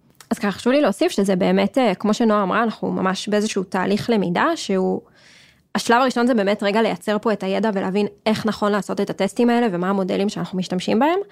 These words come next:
וצריך להבין שיש לזה עוד איזשהו נדבך של גם, אמ, enablement פנימי בתוך,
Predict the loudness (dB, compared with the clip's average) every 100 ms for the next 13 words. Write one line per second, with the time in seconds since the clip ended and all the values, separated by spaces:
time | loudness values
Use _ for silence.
0 | -16 -20 -20 -20 -12 -6 0 2 2 0
1 | 0 0 0 0 0 0 -2 -4 -4 0
2 | 0 0 -2 -4 0 0 0 -2 -6 _
3 | _ -2 0 0 0 0 2 2 4 2
4 | -2 -2 0 2 2 -2 -6 -2 -2 -2